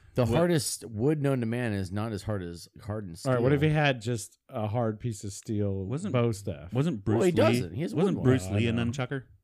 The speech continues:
Speaker 1: I don't care.
Speaker 3: He
Speaker 2: I've
Speaker 3: was,
Speaker 2: seen videos
Speaker 3: he was
Speaker 2: of
Speaker 3: a
Speaker 2: him.
Speaker 3: master of everything.
Speaker 1: He was probably really good against a,
Speaker 2: <laughs>
Speaker 1: a heavy bag with a nunchuck, you know?
Speaker 2: <laughs>
Speaker 1: You give, you give a guy a sword all the way up to pistol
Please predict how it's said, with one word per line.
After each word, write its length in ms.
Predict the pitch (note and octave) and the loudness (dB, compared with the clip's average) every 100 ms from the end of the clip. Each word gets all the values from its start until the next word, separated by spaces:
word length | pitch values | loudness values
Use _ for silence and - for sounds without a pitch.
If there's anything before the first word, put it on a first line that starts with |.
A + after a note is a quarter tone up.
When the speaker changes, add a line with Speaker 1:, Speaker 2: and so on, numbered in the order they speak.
| _ _ _ _ _ | _ _ _ _ _
Speaker 1:
I 140 | D3 C#3+ | -8 -4
don't 180 | G2 G#2 | -4 -6
care. 320 | - E2 C#2+ - | -14 -16 -8 2
Speaker 3:
He 60 | |
Speaker 2:
I've 80 | G3 | 6
Speaker 3:
was, 100 | E3+ | 6
Speaker 2:
seen 100 | - | 6
videos 300 | C3+ C3+ C3+ | 6 8 8
Speaker 3:
he 40 | B2 | 8
was 140 | F#3+ | 8
Speaker 2:
of 80 | A#2+ | 6
Speaker 3:
a 20 | |
Speaker 2:
him. 60 | A#2+ | 6
Speaker 3:
master 420 | C#3 C#3+ - C#3+ | 6 4 2 -2
of 100 | A2 | 0
everything. 540 | A2 A#2 F#2 E2+ F#2+ G2 - | -2 -2 -4 -8 -8 -8 -12
Speaker 1:
He 220 | - C#3+ F#3+ | -10 0 0
was 100 | D#3+ | 4
probably 220 | F#3+ D3+ | 4 4
really 340 | B2 C#3+ C#3+ | 4 6 6
good 180 | A#2 B2 | 4 0
against 300 | A2 A2 F#2+ | 0 -4 -4
a, 100 | G2 F2 F2 F2 F2 | -4 -4 -6 -4 -4
Speaker 2:
<laughs> 0 | |
Speaker 1:
a 100 | G2+ | -4
heavy 240 | F#2+ A2+ G2+ | -2 -2 -4
bag 300 | F2+ F2 F2 | -6 -8 -10
with 160 | F2 | -12
a 40 | F2+ | -12
nunchuck, 500 | F2+ E2+ - E2 D#2+ - | -12 -12 -14 -16 -16 -14
you 100 | F#2 | -14
know? 220 | F2 F2+ _ _ | -14 -16 _ _
Speaker 2:
<laughs> 100 | - F#2+ - G2 - G#2 | -8 -8 -8 -12 -10 -6
Speaker 1:
You 120 | C#3 | -2
give, 200 | C#3 D#3+ | 0 -2
you 120 | C#3+ C#3+ | -2 -2
give 140 | D#3 | -2
a 60 | C#3+ | 0
guy 160 | C#3 | -2
a 80 | B2 | -2
sword 420 | G#2+ C#3+ D3 F3 | -2 -2 0 0
all 180 | - C#3 | 0 0
the 40 | E3 | 0
way 120 | F#3 | -2
up 100 | F#3 | -4
to 80 | F3 | -8
pistol 640 | - E3+ - A2+ A2 | -6 -6 -6 -6 -6